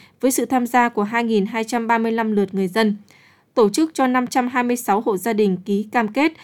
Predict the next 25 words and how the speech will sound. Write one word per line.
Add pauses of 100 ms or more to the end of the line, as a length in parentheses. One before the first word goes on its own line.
(320)
tham
gia (400)
đảm
bảo
an
ninh
trật
tự. (380)
Qua
đó,
xây
dựng
nhận
thức
cho
cán
bộ,
đảng
viên
và
các
tầng
lớp
nhân
dân,